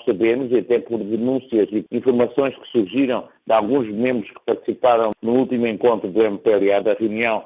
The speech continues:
magna do M P L A, em que esteve o presidente e o vice-presidente, sabe que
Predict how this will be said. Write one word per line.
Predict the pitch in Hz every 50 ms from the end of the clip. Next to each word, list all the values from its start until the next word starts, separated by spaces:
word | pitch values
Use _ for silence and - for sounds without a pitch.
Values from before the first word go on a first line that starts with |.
| - -
magna | 98 110 117 120 107 104 107
do | 95 104
M | 107 107 92
P | - 113
L | 107 98 104
A, | 104 107
em | 107
que | 104
esteve | - - 110 95
o | 98
presidente | 87 - 104 92 110 98 101 107 95 80 104
e |
o | 87
vice-presidente, | 87 101 92 - _ - 98 92 87 104 107 107 107 - -
sabe | 131 131 135 131 - -
que | - 117 113 123 135 -